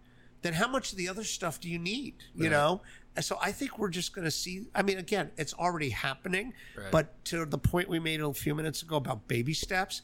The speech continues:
Speaker 1: I think we've taken a lot of those baby steps, and I think, you know, the tipping point is coming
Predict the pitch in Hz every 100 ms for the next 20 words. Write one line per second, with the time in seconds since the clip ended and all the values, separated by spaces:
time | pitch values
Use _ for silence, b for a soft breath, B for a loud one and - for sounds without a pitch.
0 | B B B 143 170 165 - 190 185 139
1 | 123 127 120 113 104 135 135 165 - 196
2 | 208 - - B B - 151 143 - 175
3 | 156 - - - - - 151 139 131 123
4 | - 175 160 139 131 120 113 - 143 147
5 | 151